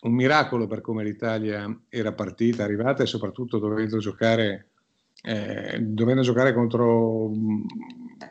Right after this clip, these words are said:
u-, u-, un'Argentina padrona di casa che era fortissima, ma che nel confronto di-, era fortissima e soprattutto era fortissima nei generali. E quindi, e quindi era una, una lotta impari, ma nello scontro diretto vinse comunque la, la partita con gli argentini, che erano,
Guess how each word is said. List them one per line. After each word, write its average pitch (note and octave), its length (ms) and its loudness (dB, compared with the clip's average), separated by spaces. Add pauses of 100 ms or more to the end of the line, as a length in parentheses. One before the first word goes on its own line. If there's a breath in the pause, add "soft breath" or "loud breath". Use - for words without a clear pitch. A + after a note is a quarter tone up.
u-, A2+ 160 -2
u-, B2+ 300 -2
un'Argentina C3+ 680 4
padrona C3 300 4
di B2+ 100 6
casa C#3+ 240 4
che B2+ 60 2
era A#2+ 220 0
fortissima, B2 760 0
ma B2+ 160 -4
che C3 100 0
nel A#2+ 140 0
confronto C3 440 -2
di-, C3 280 -4
era D3 160 4
fortissima B2 480 2
e - 80 -4
soprattutto A#2 480 0
era A2+ 280 4 (100)
fortissima B2 500 -2
nei A2+ 160 4
generali. G#2+ 640 0 (760 loud breath)
E - 120 -2
quindi, A#2+ 600 6 (580)
e C3+ 200 -6
quindi D3 240 6
era C3+ 140 6
una, B2+ 260 4
una B2+ 180 2
lotta C3 300 4
impari, A2+ 400 0
ma A#2+ 160 0
nello B2 180 2
scontro B2 560 0
diretto A#2 400 2
vinse A#2 440 -2
comunque G2+ 460 -6
la, G2 260 -4
la G#2 100 -6
partita G#2+ 400 0
con G2+ 100 -2
gli G2+ 80 -2
argentini, F#2+ 760 -6
che B2+ 140 2
erano, A2 400 2